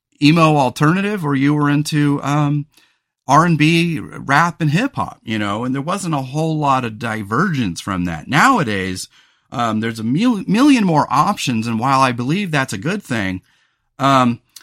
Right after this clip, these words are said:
it can, we as a society used to have what's called water cooler talk.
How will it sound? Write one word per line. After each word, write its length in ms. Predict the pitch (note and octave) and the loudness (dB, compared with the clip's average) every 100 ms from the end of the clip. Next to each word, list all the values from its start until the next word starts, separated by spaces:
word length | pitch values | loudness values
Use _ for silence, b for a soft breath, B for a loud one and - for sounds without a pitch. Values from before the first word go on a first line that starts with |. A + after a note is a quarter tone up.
| _ - | _ -4
it 160 | D3+ | 0
can, 360 | E3 D#3 D3 - _ _ _ _ _ - | 0 2 0 -4 _ _ _ _ _ -4
we 260 | D#3 A3+ | 0 2
as 120 | F#3+ | 0
a 60 | E3 | 0
society 800 | D3 B2+ D#3 E3+ E3+ C#3+ B2 - | -2 0 2 2 2 0 -4 -6
used 520 | - D3 C3+ D#3+ F3 - | -12 -8 -2 -2 -2 -4
to 80 | |
have 260 | D3+ C#3+ C3+ | -2 -2 -2
what's 200 | A#2+ - | -6 -8
called 360 | C3 A#2+ G2 F#2+ | -6 -4 -4 -4
water 500 | A2 B2+ C#3+ B2+ G#2 | 0 2 2 0 -2
cooler 480 | - A2 G2+ F#2 | -8 -6 -4 -4
talk. 460 | E2+ F#2+ E2+ E2+ | -4 -6 -6 -8